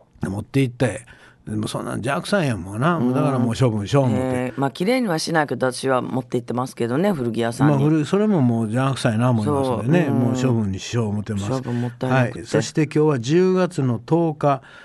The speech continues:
Speaker 1: 今日は何の日かご存知ですか？
Speaker 2: うん。もっとた-、あ、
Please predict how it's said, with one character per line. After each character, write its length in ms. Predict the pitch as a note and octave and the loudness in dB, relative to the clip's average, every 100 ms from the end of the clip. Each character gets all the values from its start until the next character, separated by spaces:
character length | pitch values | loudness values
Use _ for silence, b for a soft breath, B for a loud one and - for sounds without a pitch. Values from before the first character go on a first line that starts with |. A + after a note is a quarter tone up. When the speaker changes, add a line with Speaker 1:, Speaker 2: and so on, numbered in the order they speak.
| B B G#3+ - - | B B -20 -18 0
Speaker 1:
今 100 | F3+ | 2
日 20 | |
は 100 | E3+ | 4
何 280 | C#3 C#3 D3+ | 4 4 4
の 60 | D3+ | 4
日 80 | D#3+ | 2
か 100 | C3+ | 2
ご 80 | |
存 200 | C#3 D3 | 4 2
知 60 | A2+ | 0
で 100 | F2+ | -4
す 80 | - | -2
か？ 120 | D3 | 0
Speaker 2:
う 60 | G3 F#3+ F3+ E3+ D#3+ D3+ | 0 0 0 -2 -2 -2
ん。 60 | |
も 140 | D#3 A#3 | 0 0
っ 60 | |
と 220 | - E3 C#3+ | 2 2 2
た-、 220 | D3 - | -2 0
あ、 140 | D3+ | -2